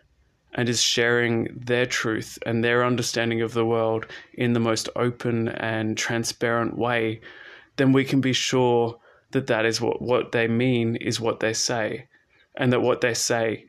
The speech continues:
is what they mean. So truth and honesty are not the same thing. Okay?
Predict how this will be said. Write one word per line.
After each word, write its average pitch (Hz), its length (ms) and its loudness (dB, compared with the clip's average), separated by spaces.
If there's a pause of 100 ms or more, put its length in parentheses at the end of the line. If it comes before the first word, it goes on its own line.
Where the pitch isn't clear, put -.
(140)
is 120 120 -4
what 113 200 -2
they 117 100 0
mean. 117 540 -2 (720)
So - 160 -2
truth 151 480 0
and 135 160 2
honesty 123 640 0
are 117 80 -2
not 117 240 -2
the 120 80 -2
same 113 260 -2
thing. - 520 -4 (1900)
Okay? 117 520 -4